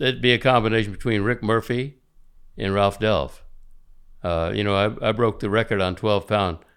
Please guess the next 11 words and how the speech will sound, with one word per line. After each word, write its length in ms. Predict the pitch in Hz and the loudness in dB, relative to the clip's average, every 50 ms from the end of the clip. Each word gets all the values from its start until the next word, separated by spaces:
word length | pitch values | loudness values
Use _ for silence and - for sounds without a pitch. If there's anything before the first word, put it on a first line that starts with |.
| _ _ _ | _ _ _
twice 420 | - - 117 117 117 117 - - | -4 0 2 2 2 2 0 -4
in 120 | 107 95 90 | -4 -2 0
one 260 | 98 107 104 98 87 | 0 0 0 0 0
day 380 | 85 104 113 104 82 78 78 80 | 0 0 0 0 0 -2 -2 -4
with 180 | 87 80 - | -8 -8 -6
Ralph 300 | 107 98 90 85 - - | -2 -2 -2 -2 -2 -4
Delph 480 | 101 95 87 73 67 65 - - _ _ _ _ _ _ _ _ _ _ _ _ _ _ _ _ _ _ _ _ _ _ _ _ _ _ _ _ _ _ _ _ _ _ _ _ _ _ _ _ _ _ _ _ _ _ _ _ _ _ _ _ _ _ _ _ _ _ - | -4 -2 -2 -2 -4 -6 -12 -18 _ _ _ _ _ _ _ _ _ _ _ _ _ _ _ _ _ _ _ _ _ _ _ _ _ _ _ _ _ _ _ _ _ _ _ _ _ _ _ _ _ _ _ _ _ _ _ _ _ _ _ _ _ _ _ _ _ _ -6
over 240 | - 101 90 87 | -6 -4 -4 -4
there. 360 | 80 82 80 73 69 71 78 - _ _ _ _ _ _ _ _ _ _ _ _ _ _ _ _ _ _ | -4 -4 -4 -6 -6 -8 -12 -16 _ _ _ _ _ _ _ _ _ _ _ _ _ _ _ _ _ _
And 360 | - 101 92 92 92 107 104 - | -6 -4 -4 -4 -4 -6 -10 -12
Ralph 640 | 214 - 110 113 113 120 127 139 131 - - - | -8 -2 0 2 4 4 4 2 0 -4 -12 -20